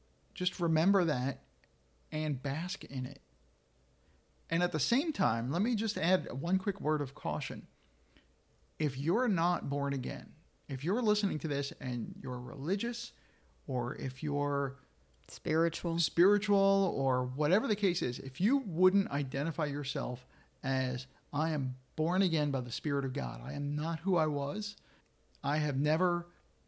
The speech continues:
Speaker 1: trusted in Jesus Christ for salvation and repented of my sins and turned to Him to be saved," if you've not had that experience with Christ, you are not a friend of God.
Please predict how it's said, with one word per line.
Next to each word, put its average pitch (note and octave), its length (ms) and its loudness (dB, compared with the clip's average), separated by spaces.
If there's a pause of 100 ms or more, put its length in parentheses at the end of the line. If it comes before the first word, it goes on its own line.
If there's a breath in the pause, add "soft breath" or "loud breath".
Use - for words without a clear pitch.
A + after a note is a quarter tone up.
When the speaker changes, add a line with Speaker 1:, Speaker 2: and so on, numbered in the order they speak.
(240)
Speaker 1:
trusted F3+ 580 2
in D3 180 -2
Jesus C#3+ 360 -4
Christ D3 340 -2
for - 100 -12
salvation C#3 560 -4
and B2 220 -6
repented E3 520 -4
of D3 140 -4
my C#3+ 140 -4
sins D3+ 440 -4
and - 200 -12
turned D#3+ 320 -4
to D#3 80 -2
Him D3+ 340 -4 (440 soft breath)
to - 100 -12
be B2+ 100 -2
saved," D3+ 520 -2 (600 soft breath)
if C#3+ 220 -2 (840)
you've D#3+ 380 0
not F#3+ 280 4
had D3 260 -4
that C3+ 220 -2
experience C#3 540 -6
with C#3 120 -12
Christ, - 520 -6 (1400 soft breath)
you G3 240 2
are F#3 180 6
not D3+ 680 -2 (460)
a C#3+ 60 -6
friend C3 320 -2
of A#2+ 120 -10
God. A#2+ 340 -8